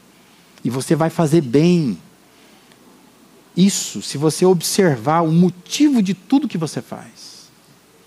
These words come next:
O motivo tem que ser Deus, tem que promo-, tem que ser promover a glória de Deus. Se o motivo for apenas você, isso pode ser considerado narcisismo.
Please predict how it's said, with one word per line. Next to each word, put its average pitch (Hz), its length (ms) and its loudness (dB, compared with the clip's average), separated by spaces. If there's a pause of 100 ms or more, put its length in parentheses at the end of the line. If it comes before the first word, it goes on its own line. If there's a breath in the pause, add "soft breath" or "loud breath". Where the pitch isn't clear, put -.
(500)
O 120 60 -4
motivo 170 420 -2
tem 226 280 0
que - 80 -6
ser 220 200 0
Deus, 98 520 -4
tem 135 160 -2
que - 60 -18
promo-, 160 340 0 (100)
tem 165 120 2
que - 60 -6
ser 185 120 0
promover 185 440 4
a - 20 2
glória 143 280 0
de 104 100 -8
Deus. - 560 -12 (720 loud breath)
Se - 200 0
o 285 40 4
motivo 240 340 2
for 220 160 2
apenas 214 380 2
você, 165 500 2 (1800 loud breath)
isso 190 240 2
pode 196 240 2
ser 196 120 2
considerado 180 560 2
narcisismo. 185 1040 0